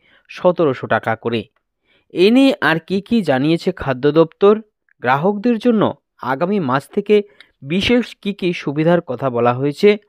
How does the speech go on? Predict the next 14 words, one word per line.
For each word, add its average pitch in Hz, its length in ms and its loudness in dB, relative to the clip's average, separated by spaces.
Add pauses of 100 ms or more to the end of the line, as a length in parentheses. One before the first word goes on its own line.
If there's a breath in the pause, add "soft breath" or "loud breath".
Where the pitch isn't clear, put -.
(460 soft breath)
এই 127 100 -6
সতেরোশো 214 600 2
টাকা 185 280 2
করে 202 280 2
চলতি 160 400 -4
মাসে 147 380 -2
কারা 123 300 -6
কারা 147 200 0 (120)
পাবে, 151 340 4 (480 soft breath)
এই 143 140 -10
সমস্ত 156 380 -4 (140)
তথ্য 135 300 -6 (380)
আরও 143 240 -2
বিস্তারিতভাবে 139 920 -6